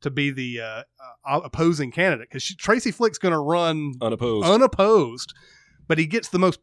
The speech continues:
Speaker 1: popular kid in high school to run against her. And there's a moment where Paul gets in the voting booth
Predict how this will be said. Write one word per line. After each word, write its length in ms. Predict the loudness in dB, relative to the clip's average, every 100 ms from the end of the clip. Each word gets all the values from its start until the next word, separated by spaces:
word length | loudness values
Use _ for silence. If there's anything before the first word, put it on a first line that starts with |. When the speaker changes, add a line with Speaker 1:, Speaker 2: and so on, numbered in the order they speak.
| _
Speaker 1:
popular 720 | -12 -6 -4 -2 0 2 0
kid 500 | 2 2 4 4 0
in 120 | 0
high 220 | -2 -2 -2
school 320 | -4 -6 -6
to 60 | -6
run 280 | -4 -4
against 400 | -4 -8 -10 -10
her. 260 | -10 -10 -14 _ _ -20 _ _
And 500 | -2 0 2 0 -4 -8 0
there's 340 | 2 4 2
a 80 | 0
moment 580 | 2 2 2 2 -2 -4
where 600 | -6 -2 2 2 2 0 -4 _
Paul 440 | -2 0 2 0
gets 260 | -2 -4 -2
in 120 | -2
the 60 | -2
voting 480 | 0 0 -2 -6
booth 480 | -12 -16 -20 -20 -20